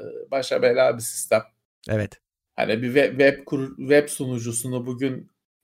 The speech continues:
Speaker 1: bizi dinleyen herkes birazcık okusa, şey yapsa, hiç bilmiyorsa akşama kurar. Birkaç saate çalıştırır <clears throat> bir web sunucusu bilgisayarında ama mail sunucusunu biraz zor çalıştırır.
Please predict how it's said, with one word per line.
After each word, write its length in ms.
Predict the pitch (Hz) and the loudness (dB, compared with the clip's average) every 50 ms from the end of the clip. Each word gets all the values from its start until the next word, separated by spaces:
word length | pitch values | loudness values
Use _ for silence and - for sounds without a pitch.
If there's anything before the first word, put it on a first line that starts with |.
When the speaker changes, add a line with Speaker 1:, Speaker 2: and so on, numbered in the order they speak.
| _ | _
Speaker 1:
bizi 440 | - - - 135 123 131 135 131 127 | -12 -8 -6 -6 -6 -6 -6 -8 -8
dinleyen 540 | 127 123 131 131 127 127 131 127 127 - - | -10 -10 -8 -4 -2 0 0 -2 -2 -4 -4
herkes 640 | - - 131 117 113 - 120 127 123 - - - - | 0 2 2 2 0 0 -2 -2 -2 -6 -12 -12 -6
birazcık 500 | 117 - 123 117 113 113 113 120 117 - | 0 2 4 4 2 2 -2 -6 -4 -4
okusa, 400 | 120 117 - 113 - - 120 113 | -4 -4 -6 -8 -4 -2 -2 -2
şey 180 | - - 117 | 0 0 2
yapsa, 280 | 110 104 101 - - 104 | 2 0 0 0 -2 -2
hiç 240 | 110 107 - - - | -2 -4 -6 -6 -6
bilmiyorsa 500 | 107 98 98 98 95 92 92 - 151 139 | -6 -4 -2 -2 -2 -2 0 2 2 2
akşama 640 | - - 123 117 - - 113 101 110 123 139 - - _ _ _ _ _ _ _ _ _ _ _ _ _ | 4 2 0 -2 -2 -2 -2 0 0 0 -2 -2 -6 _ _ _ _ _ _ _ _ _ _ _ _ _
kurar. 460 | - - 156 147 139 110 - - - - | -2 4 6 8 8 8 6 0 -8 -10
Birkaç 340 | 123 117 - - 131 - | -6 0 2 2 2 2
saate 380 | - - 123 104 104 101 - 156 | 2 2 2 2 2 2 2 2
çalıştırır 680 | 156 - 165 151 143 139 - - 156 151 147 143 131 - | 4 4 4 4 4 2 0 2 4 4 4 4 2 2
<clears throat> 40 | - 240 220 202 214 196 208 160 | 2 4 6 8 8 8 8 8
bir 60 | 127 123 | 6 6
web 260 | 110 120 113 107 104 | 6 6 6 4 4
sunucusu 560 | - - 107 98 98 98 98 98 - 104 98 | -2 -4 -2 -2 -2 -4 -4 -6 -6 -4 -4
bilgisayarında 720 | 107 101 98 98 98 98 113 104 98 98 98 104 135 180 220 | -2 -2 0 0 0 0 2 0 0 0 0 0 2 2 4
ama 120 | 233 139 | 2 2
mail 280 | 117 131 127 131 135 123 | 2 2 2 2 2 2
sunucusunu 680 | - - 135 123 120 117 120 117 - 120 120 120 117 | 0 -4 -6 -4 -4 -4 -6 -6 -6 -4 -2 -2 0
biraz 300 | 117 110 110 110 110 110 | 2 4 4 4 2 2
zor 220 | - 113 113 107 101 - | 2 2 2 2 0 -2
çalıştırır. 680 | - 104 95 82 85 82 - - 80 78 - - - | -6 -6 -4 -4 -6 -8 -8 -8 -10 -10 -12 -14 -20